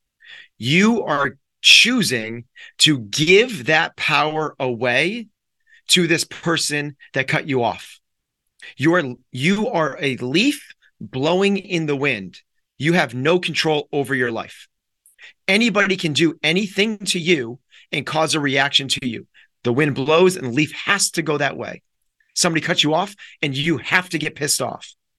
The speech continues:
Recognize that, that, that is a choice.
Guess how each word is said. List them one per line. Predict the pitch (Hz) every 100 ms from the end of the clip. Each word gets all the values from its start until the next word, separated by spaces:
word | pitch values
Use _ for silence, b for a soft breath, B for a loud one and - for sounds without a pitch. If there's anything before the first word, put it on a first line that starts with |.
| _ _ _ _ _ _ 151
Recognize | 202 226 214 190 -
that, | 127
that, | 156 151 - _ _ _ _ _ _ _ _ _ _ _ _
that | 151 208
is | 214
a |
choice. | - 190 160 - -